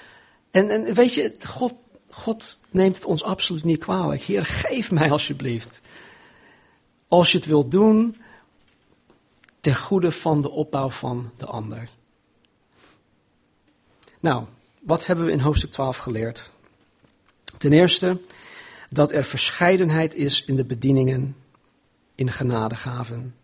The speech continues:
en hoe deze tot uiting komen. Verscheidenheid. En dat het één en dezelfde God is die deze aan ons geeft. Ten tweede,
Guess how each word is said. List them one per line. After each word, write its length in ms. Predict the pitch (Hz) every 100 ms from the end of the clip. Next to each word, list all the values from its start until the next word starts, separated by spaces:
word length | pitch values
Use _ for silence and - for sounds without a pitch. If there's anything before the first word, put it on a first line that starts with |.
| _
en 140 | - 113
hoe 160 | 131
deze 280 | 127 127 120
tot 200 | - -
uiting 340 | 120 110 113
komen. 420 | 110 104 107 120 123 _ _ _ _ _ _ _ _ _ _ _ _ _ _ _ _ _ _
Verscheidenheid. 920 | - 156 - 180 160 123 117 117 - _ _ _ - - - -
En 100 | 156
dat 140 | 156
het 180 | 147 -
één 280 | 180 208 214
en 120 | 190
dezelfde 500 | 180 139 170 180 156
God 360 | - - 190 -
is 260 | 156 147
die 160 | 147 143
deze 340 | 139 143 139
aan 180 | 135 131
ons 180 | 139 -
geeft. 600 | - 139 113 - - - _ _ _ _ _ _ _
Ten 120 | -
tweede, 500 | 127 180 180 208 269